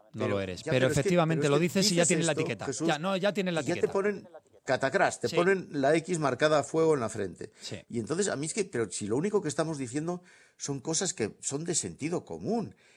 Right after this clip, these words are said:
Speaker 1: que es que tú no te puedes, si la Constitución no dice nada de esto, dice otras cosas muy diferentes. Es que nos estamos saltando la Constitución,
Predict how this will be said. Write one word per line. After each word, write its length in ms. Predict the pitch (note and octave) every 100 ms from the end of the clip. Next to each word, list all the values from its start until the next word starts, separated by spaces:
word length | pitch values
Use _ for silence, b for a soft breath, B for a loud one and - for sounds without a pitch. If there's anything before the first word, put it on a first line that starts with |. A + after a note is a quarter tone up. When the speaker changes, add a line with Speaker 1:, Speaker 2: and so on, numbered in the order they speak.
| b
Speaker 1:
que 80 | -
es 60 | B2+
que 80 | D#3
tú 120 | F3+
no 120 | A3
te 100 | F3+
puedes, 280 | - F3 D#3+
si 220 | - -
la 120 | B2
Constitución 640 | A2+ A2 - G2 G2+ D#3 G3
no 80 | G#3
dice 240 | G3+ F3
nada 280 | C#3 D3 A2
de 100 | E2+
esto, 300 | E3 - C#3+
dice 300 | A2+ A#2+ F3+
otras 320 | - A#2 C#3 -
cosas 260 | D3 D3
muy 100 | B2+
diferentes. 580 | C#3+ - G2 D3+ B2 G2+ B B B
Es 140 | C3 A#2+
que 80 | D#3+
nos 120 | D3
estamos 360 | B2+ C#3 D#3+ D#3+
saltando 340 | A#2+ B2 D3
la 100 | D#3+
Constitución, 680 | A#2+ - - - - A#2+